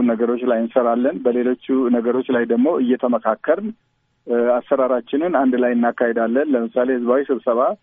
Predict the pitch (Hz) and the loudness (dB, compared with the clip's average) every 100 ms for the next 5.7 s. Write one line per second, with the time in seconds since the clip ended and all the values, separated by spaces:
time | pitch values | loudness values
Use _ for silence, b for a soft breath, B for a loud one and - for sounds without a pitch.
0 | _ _ _ _ 127 127 127 135 127 123 | _ _ _ _ -4 0 2 2 2 0
1 | 120 165 165 135 127 127 - 113 123 - | 2 0 2 0 2 0 -2 -4 -2 -2
2 | 104 123 175 185 131 123 127 123 120 113 | -2 0 0 0 0 0 0 0 -2 0
3 | 139 170 123 117 120 143 131 113 104 110 | 0 0 -2 0 0 0 -2 -4 -2 -2
4 | 110 131 190 233 _ _ _ _ _ _ | 0 0 0 -4 _ _ _ _ _ _
5 | 127 120 120 120 123 139 | -2 0 2 0 2 2